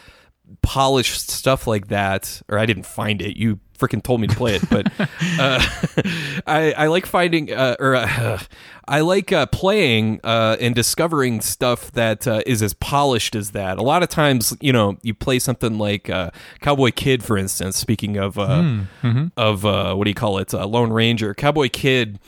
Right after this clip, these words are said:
Speaker 1: it's got, you know, it's a good game. It's got a lot of good ideas, does, tries to do a lot of different stuff,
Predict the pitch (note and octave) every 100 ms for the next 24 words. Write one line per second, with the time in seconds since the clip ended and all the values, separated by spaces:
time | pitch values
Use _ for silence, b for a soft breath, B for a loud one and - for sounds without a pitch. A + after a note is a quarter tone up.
0 | B B - D3 C3+ B2 - B2+ G#2+ -
1 | G3+ A#2 E3 D3+ A2 - C#3+ C3 C3 A2+
2 | A#2+ A#2 B2+ B2+ A#2+ A#2 G2+ - D#2+ G#2
3 | B2+ A#2+ - C3 B2 A2+ A#2+ A2 A2+ A2+
4 | G#2+ - E2 - A2+ G#2+ - -